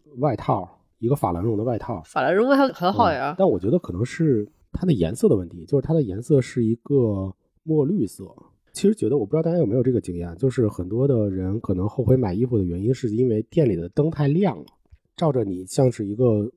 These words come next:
Speaker 1: 完全无死角的照着你的时候，它会把你的这个身上的衣服的这个颜色会产生出一些偏差，让你误认为就是这个颜色跟你很搭。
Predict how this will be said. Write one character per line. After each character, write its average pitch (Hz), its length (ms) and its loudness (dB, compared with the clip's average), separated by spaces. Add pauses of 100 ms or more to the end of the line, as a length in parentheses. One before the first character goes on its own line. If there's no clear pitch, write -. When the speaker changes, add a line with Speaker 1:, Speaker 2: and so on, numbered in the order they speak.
Speaker 1:
完 104 140 -6
全 139 160 2
无 117 160 0
死 120 220 -4
角 104 240 -2
的 95 100 -10 (540)
照 127 220 2
着 101 100 -4
你 90 160 -6
的 87 140 -6
时 95 160 -6
候， 95 400 0
它 - 120 -8
会 135 140 4
把 101 220 -6
你 113 160 0
的 90 160 -8
这 104 160 -2
个 87 320 -8 (280)
身 135 220 -4
上 131 100 0
的 101 80 0
衣 123 80 0
服 123 140 -4
的 101 80 0
这 110 80 0
个 98 80 -2
颜 82 220 -6
色 95 320 2
会 98 400 0
产 90 240 -8
生 131 160 -4
出 139 160 0
一 104 40 0
些 117 140 -4
偏 131 260 -2
差， 80 240 -12 (540)
让 147 180 2
你 98 120 -4
误 139 180 2
认 120 220 4
为 87 260 -4
就 107 100 0
是 101 120 -2
这 117 120 2
个 101 80 4
颜 87 220 -4
色 107 180 -2
跟 104 160 -4
你 101 80 -4
很 104 120 -10
搭。 76 320 -10